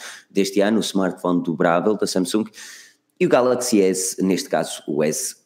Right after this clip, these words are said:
onze, poderá ser apresentado num evento, eh, privado e um evento destinado só ao, ao modelo.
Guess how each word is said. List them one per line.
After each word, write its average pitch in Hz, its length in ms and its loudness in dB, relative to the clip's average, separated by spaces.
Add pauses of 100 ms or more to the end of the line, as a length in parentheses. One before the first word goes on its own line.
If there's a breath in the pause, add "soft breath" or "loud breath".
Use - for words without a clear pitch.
(100)
onze, 123 380 2
poderá 101 260 0
ser 101 180 -4
apresentado 85 540 -2
num 85 100 2
evento, 82 760 0
eh, 73 160 -2
privado 95 520 0
e 80 140 0
um 82 180 0
evento 78 640 0
destinado 90 600 -2
só 82 400 0
ao, 76 260 -2
ao 78 80 0
modelo. 65 380 -4